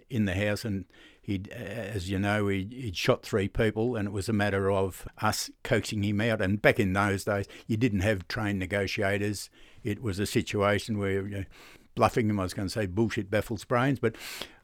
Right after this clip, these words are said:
I, I do remember, if you, if you know Panton Hills, it's right up in the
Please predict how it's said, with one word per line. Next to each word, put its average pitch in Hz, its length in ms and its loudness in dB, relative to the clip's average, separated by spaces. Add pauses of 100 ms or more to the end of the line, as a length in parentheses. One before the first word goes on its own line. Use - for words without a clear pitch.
(100)
I, 117 100 -2 (100)
I 117 120 4
do 123 180 10
remember, 110 460 2
if 120 300 -4
you, - 100 -6
if 117 200 -2
you 113 60 2
know 107 180 2
Panton 104 340 2
Hills, 117 300 0
it's 95 180 -4
right 104 200 2
up 95 140 -2
in 104 120 -2
the 95 200 -4